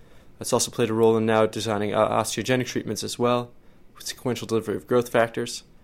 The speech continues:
It's really branched out into just about all the projects conducted in our lab, and could easily help other researchers who are doing preclinical research with biologics and other molecules that require special delivery to help forward their own research as well.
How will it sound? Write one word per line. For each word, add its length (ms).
It's 300
really 120
branched 340
out 120
into 160
just 200
about 160
all 100
the 80
projects 580
conducted 400
in 60
our 120
lab, 360
and 140
could 100
easily 280
help 200
other 180
researchers 560
who 80
are 60
doing 220
preclinical 440
research 360
with 200
biologics 640
and 260
other 240
molecules 420
that 100
require 400
special 320
delivery 420
to 100
help 200
forward 220
their 140
own 160
research 400
as 100
well. 220